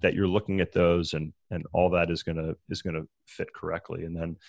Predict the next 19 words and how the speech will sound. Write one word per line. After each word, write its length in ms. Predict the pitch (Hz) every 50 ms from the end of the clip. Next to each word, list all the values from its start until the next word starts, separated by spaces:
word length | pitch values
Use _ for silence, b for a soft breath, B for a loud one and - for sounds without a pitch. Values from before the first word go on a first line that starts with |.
| b b -
that 120 | 98 90
helps 220 | 104 101 - - -
you 60 | 92
kind 160 | - 101 82
of 60 | -
figure 240 | - - 95 90 87
out 100 | 80 82
where 160 | 92 98 92
the 120 | 82 85 80
risks 340 | 80 95 92 - - -
or 160 | 82 78 73 73
opportunities 640 | 82 - - 78 - - 92 85 80 78 78 - -
are. 160 | 76 76 -
So 120 | - - 92
I, 40 | 87
I 260 | - - _ - 101
really 440 | 92 92 101 117 127 123 113 107 98
enjoy 380 | 90 85 87 90 87 90 92
that. 260 | 82 90 85 82 82